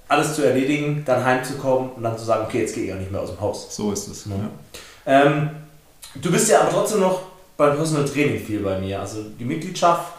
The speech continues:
Speaker 1: funktioniert super, wir nutzen aber das Personal Training für bestimmte Workouts, die vielleicht so noch nicht möglich sind, weil Technik vielleicht noch ein bisschen zu verbessern ist. Oder einfach,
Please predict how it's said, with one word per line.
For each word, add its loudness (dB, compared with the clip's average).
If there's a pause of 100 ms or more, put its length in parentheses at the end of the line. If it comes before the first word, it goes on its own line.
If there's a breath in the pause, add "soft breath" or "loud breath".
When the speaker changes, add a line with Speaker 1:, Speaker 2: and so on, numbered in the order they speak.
(100)
Speaker 1:
funktioniert -4
super, 2
wir 0
nutzen -2
aber -4
das -8 (200)
Personal -4
Training 0 (340 loud breath)
für 6
bestimmte 2
Workouts, 4
die -4
vielleicht 2
so 2
noch 2
nicht 2
möglich 0
sind, 0
weil 4
Technik -2
vielleicht 0
noch -2
ein -6
bisschen -4
zu -8
verbessern 0 (100)
ist. -4 (360 loud breath)
Oder 8
einfach, 0